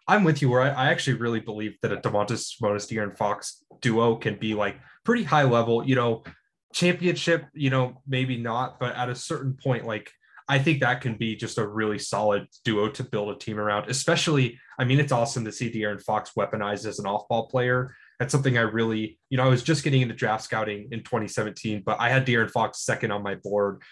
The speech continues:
And, uh, uh, some of that was I thought he could be really dangerous when he didn't have the ball playing next to, you know, passing bigs or forwards or, or whoever. And it's, it was really fun to see that happen. But you mentioned the spacing issues and all that. So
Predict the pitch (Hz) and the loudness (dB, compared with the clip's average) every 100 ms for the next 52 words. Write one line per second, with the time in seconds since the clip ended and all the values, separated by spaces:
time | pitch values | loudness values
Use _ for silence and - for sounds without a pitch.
0 | - - 110 101 98 95 113 101 98 - | -20 -8 -4 -2 -4 -6 -4 -2 -2 -4
1 | 131 - 143 147 120 117 120 117 110 110 | -4 2 2 2 2 0 0 -2 -4 -4
2 | 120 - - 123 113 101 110 110 104 110 | -4 -6 -8 -6 -4 -4 -2 -2 -2 -4
3 | 104 107 101 - _ _ 127 117 98 131 | -4 -4 -6 -8 _ _ 0 0 2 2
4 | 127 - 113 - 107 107 101 - 110 104 | 2 2 -2 -2 -4 0 -2 -2 -4 -4
5 | 101 104 - - 104 98 98 - - - | -6 -6 -6 -6 -4 -4 -10 -20 -20 -18
6 | - 104 101 101 120 107 - 110 95 110 | -6 0 0 0 0 0 0 -6 -2 0
7 | 107 101 110 98 110 104 101 101 107 98 | 0 -2 -6 -4 -2 -2 -2 -4 -4 -6
8 | 98 - 113 107 107 117 110 104 104 104 | -6 -10 -8 -4 0 0 2 2 0 -2
9 | 123 135 - - - - 147 135 190 135 | -6 -6 -8 -14 -18 0 2 6 6 6
10 | 147 127 - 123 113 101 107 104 104 101 | 4 2 0 -2 0 0 -2 -2 -4 -4
11 | 113 107 - _ - 131 131 135 139 120 | -2 -2 -6 _ -6 2 2 2 0 -4
12 | - 123 117 120 117 - 120 110 113 107 | -6 -8 -6 -4 -4 -2 -2 -2 0 0
13 | 107 107 110 - 110 107 | 2 0 0 -2 -2 -2